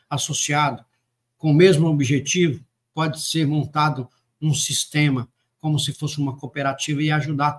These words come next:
todos os que estão interessados a trabalhar, ok?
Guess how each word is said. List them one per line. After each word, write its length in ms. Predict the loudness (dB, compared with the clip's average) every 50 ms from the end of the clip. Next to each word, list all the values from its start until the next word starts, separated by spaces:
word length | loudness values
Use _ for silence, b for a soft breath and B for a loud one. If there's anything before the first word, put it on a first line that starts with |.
| -6
todos 800 | -6 -2 -2 0 0 -2 -4 -6 -6 -8 -10 -10 -12 -12 -14 -18 -20 _ _ _ _ _
os 100 | -10 -6
que 100 | -6 -6
estão 280 | -6 -4 -4 -4 -2 -2
interessados 720 | -2 -2 -2 -4 -4 -4 -6 -4 -2 0 0 0 -2 -6 -12 _ _ _
a 80 | -12 -10
trabalhar, 580 | -6 -4 -4 -2 -2 -2 -2 -2 -4 -8 -12 -16 _ _ _ _ _ _
ok? 560 | -10 -8 -4 0 2 4 4 2 0 -6 -14